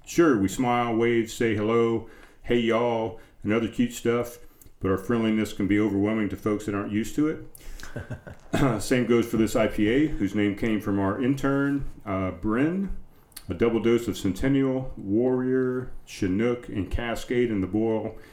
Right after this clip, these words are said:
and a dry hop impart a massive citrus nose to the beer, backed up by pale and wheat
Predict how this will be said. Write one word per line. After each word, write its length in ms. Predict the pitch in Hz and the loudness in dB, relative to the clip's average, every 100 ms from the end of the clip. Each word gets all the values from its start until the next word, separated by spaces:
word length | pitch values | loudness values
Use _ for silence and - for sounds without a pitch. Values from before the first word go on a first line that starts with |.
| - - - | -20 -12 -4
and 100 | 87 | -4
a 60 | |
dry 300 | 82 101 113 | 0 0 0
hop 320 | 98 113 107 | 0 -2 -4
impart 400 | 80 98 - 98 | -4 -4 -2 -2
a 40 | 92 | -2
massive 640 | 90 110 131 131 131 123 | -2 -2 -2 -2 -4 -6
citrus 440 | - 127 123 113 117 | -2 -2 -2 -4 -2
nose 320 | 110 110 110 | 0 0 -2
to 80 | 107 | -4
the 100 | 101 | 0
beer, 380 | 101 92 - - | 0 0 -6 -8
backed 360 | 98 104 - | -6 -4 -4
up 160 | 113 - | -4 -4
by 120 | 90 | -4
pale 480 | 87 - 120 123 117 | -2 -2 -2 -2 -4
and 220 | 104 92 | -4 -2
wheat 280 | 101 110 107 | 0 -2 -6